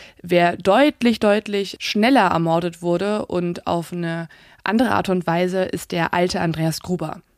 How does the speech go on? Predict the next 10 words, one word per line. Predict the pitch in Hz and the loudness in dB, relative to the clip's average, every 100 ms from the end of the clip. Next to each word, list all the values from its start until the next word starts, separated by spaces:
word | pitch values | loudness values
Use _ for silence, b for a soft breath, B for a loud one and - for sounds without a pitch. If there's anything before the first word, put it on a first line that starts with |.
| _ B B B B | _ B B B B
Der | 165 160 | -2 0
wurde | 175 175 | 0 0
mit | 165 - - | -4 -8 -2
einem, | 180 208 190 180 175 | 2 2 2 0 -2
äh, | 175 170 165 | -4 -6 -6
Stich | - 185 180 - | -6 -6 -6 -8
quasi | - 156 147 | -6 -4 -4
schon | 151 - 156 | -6 -6 -6
fast | 160 156 - - | -8 -10 -12 -10
ermordet. | 151 147 151 165 - | -10 -8 -8 -12 -14